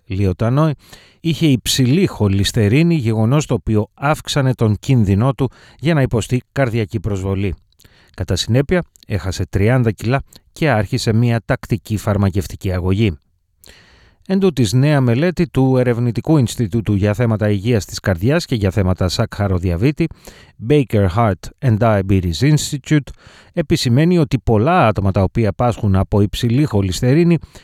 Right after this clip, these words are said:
δεν λαμβάνουν τα κατάλληλα μέτρα πρόληψης. Η έρευνα εξέτασε περισσότερους από εκατό χιλιάδες ασθενείς, οι οποίοι είχαν υποστεί καρδιακό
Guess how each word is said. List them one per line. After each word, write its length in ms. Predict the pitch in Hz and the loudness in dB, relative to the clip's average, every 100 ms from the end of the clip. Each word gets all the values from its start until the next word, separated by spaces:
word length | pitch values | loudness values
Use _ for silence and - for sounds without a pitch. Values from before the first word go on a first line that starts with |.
| _ | _
δεν 340 | - 98 170 196 | -6 -2 0 2
λαμβάνουν 760 | 147 104 95 131 135 131 127 - | 2 0 0 0 2 0 -2 -6
τα 120 | - | -4
κατάλληλα 460 | 185 98 104 101 92 | -2 0 0 2 2
μέτρα 280 | 98 95 98 | 0 -2 -2
πρόληψης. 680 | 107 104 92 - 101 - - _ _ - - _ _ _ - | 0 0 0 -2 -4 -4 -8 _ _ -20 -20 _ _ _ -6
Η 200 | 98 101 | 0 2
έρευνα 380 | 139 156 190 | 2 0 0
εξέτασε 580 | 101 - - 107 101 104 | 0 0 -2 -2 0 -2
περισσότερους 760 | - 98 92 139 156 165 156 127 | 0 0 2 0 0 0 0 -2
από 280 | 110 110 101 | -2 0 0
εκατό 460 | - 98 - 180 | 0 -2 0 -2
χιλιάδες 480 | - 107 110 104 - | 0 0 2 2 0
ασθενείς, 500 | 104 - 104 165 - _ - - - | -2 0 2 2 0 _ -20 -16 -2
οι 120 | 190 | -2
οποίοι 320 | 165 185 180 | 0 0 0
είχαν 240 | 151 160 143 | 0 2 2
υποστεί 380 | 113 101 - - | 2 0 -2 -4
καρδιακό 640 | - 104 101 90 - 170 | -2 0 2 2 0 -2